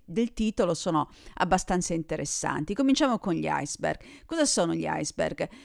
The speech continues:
Sono edifici che, eh, per, diciamo, ovviare ai limiti dei vari piani regolatori di città come Londra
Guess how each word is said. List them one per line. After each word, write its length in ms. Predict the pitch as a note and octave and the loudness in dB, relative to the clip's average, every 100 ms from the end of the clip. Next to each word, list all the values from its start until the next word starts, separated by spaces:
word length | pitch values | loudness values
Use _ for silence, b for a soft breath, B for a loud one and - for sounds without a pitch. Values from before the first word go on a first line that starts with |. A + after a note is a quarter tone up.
| B | B
Sono 360 | - E4+ B3 - | 0 4 4 4
edifici 760 | B3+ C#4+ C#4+ F4 F#4 - A#3+ | 4 4 2 0 -2 -2 -4
che, 420 | G3+ F#3+ E3+ - _ | -2 0 2 0 _
eh, 760 | - E3+ E3 D#3+ D#3+ D#3+ D#3+ D#3+ | -4 0 2 2 0 0 -2 -4
per, 520 | - F3+ E3+ F3+ E3 D#3+ B B | 0 2 2 2 0 0 B B
diciamo, 480 | B F3 A#3+ G#3+ - | B 0 2 2 2
ovviare 800 | G3+ E3+ F#3+ A3+ F#3 E3 D#3+ D#3+ | 0 2 4 6 8 6 4 0
ai 260 | - F3 F3 | 2 2 2
limiti 420 | F#3+ G#3 F#3 - | 2 0 0 -2
dei 120 | E3 | -2
vari 260 | D#3 F3 D#3+ | 0 0 0
piani 280 | - F3 E3+ | 0 0 2
regolatori 680 | D#3+ D3+ D#3+ D#3+ - E3 F3 | 0 0 0 -2 -2 0 0
di 140 | D#3 | -4
città 480 | D3 - - E3 D#3+ | -6 -8 -4 -2 -2
come 320 | - E3 D#3 D3+ | -2 -2 0 2
Londra 600 | F3+ D#3 D3 D3+ F3+ | 4 4 2 0 0